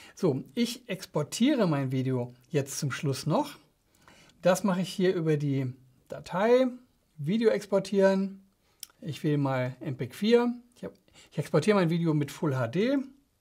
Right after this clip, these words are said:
fünfundzwanzig Bilder die Sekunde. Dann lege ich hier noch den Speicherort fest. Die Benennung lasse ich so, das passt schon so. Und dann kann ich das Ganze exportieren.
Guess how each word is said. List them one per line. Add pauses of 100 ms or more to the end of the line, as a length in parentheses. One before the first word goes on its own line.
(500)
fünfundzwanzig
Bilder (200)
die
Sekunde. (1500)
Dann
lege
ich
hier
noch
den (280)
Speicherort
fest. (1080)
Die
Benennung
lasse
ich
so, (320)
das
passt
schon
so. (920)
Und
dann
kann
ich
das
Ganze (220)
exportieren.